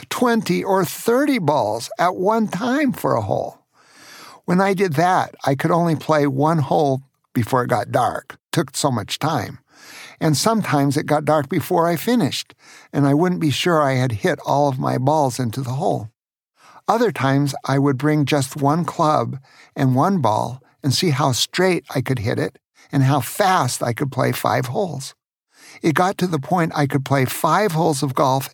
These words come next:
in less than twenty minutes before it got dark, and I couldn't see my ball anymore.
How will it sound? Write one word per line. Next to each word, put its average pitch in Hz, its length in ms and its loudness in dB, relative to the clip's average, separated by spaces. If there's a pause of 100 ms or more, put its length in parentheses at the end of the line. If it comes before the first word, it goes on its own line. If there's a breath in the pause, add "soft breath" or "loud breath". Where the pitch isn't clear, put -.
in 135 200 2
less 143 300 -2
than 147 200 -2
twenty 139 320 0
minutes - 520 -4 (280 loud breath)
before 123 320 0
it 120 60 -4
got 131 180 -2
dark, 175 400 -2 (540 loud breath)
and 135 100 2
I 131 80 4
couldn't 139 300 -2
see 156 160 0
my 160 160 2
ball 143 300 2
anymore. 107 520 -4